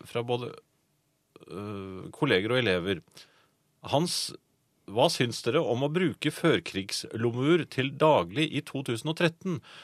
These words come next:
og attpåtil være født på femtitallet? Har dere selv noen gode, dårlige historier om deres eget forhold til opptrekksur, skriver Pål Magnus. Jeg beklager,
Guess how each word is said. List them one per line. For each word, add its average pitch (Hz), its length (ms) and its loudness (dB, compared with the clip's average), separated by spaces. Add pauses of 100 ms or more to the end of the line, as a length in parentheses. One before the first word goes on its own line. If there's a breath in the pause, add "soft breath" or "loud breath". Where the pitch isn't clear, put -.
(120 loud breath)
og - 180 0
attpåtil 120 440 0
være 120 200 2
født 120 180 -2
på 151 100 -4
femtitallet? 90 680 0 (540 loud breath)
Har 107 120 -4
dere 139 160 0
selv 120 240 2
noen 147 160 0
gode, 147 400 2
dårlige 120 400 4
historier 127 400 0
om 120 160 -4
deres 135 240 -2
eget 135 320 2
forhold 120 400 2
til 107 220 -2 (160)
opptrekksur, 104 960 -6
skriver 92 500 -6 (140)
Pål 92 320 0 (100)
Magnus. 95 540 -6
Jeg 107 160 -4
beklager, 123 500 2